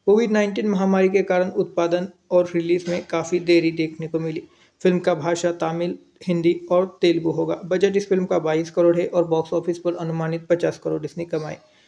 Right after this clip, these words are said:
इस फिल्म की कुल लंबाई एक सौ पचपन मिनट होगी, जबकि रिलीज की तारीख चौदह अक्टूबर दो हज़ार इक्कीस होगी।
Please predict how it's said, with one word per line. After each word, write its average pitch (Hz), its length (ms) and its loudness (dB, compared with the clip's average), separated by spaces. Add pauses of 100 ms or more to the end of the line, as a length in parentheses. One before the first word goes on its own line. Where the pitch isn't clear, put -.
(180)
इस 208 140 2
फिल्म 226 200 4
की - 100 -4
कुल 202 180 2
लंबाई 202 320 2
एक 185 160 0
सौ 180 100 -2
पचपन 175 360 0
मिनट 175 520 -2
होगी, 175 360 -2
जबकि 170 260 0
रिलीज 170 300 2
की - 80 -12
तारीख 170 280 -4
चौदह 170 280 0
अक्टूबर 165 360 -6
दो 160 100 -2
हज़ार 160 280 -6
इक्कीस 165 300 -6
होगी। 160 220 -6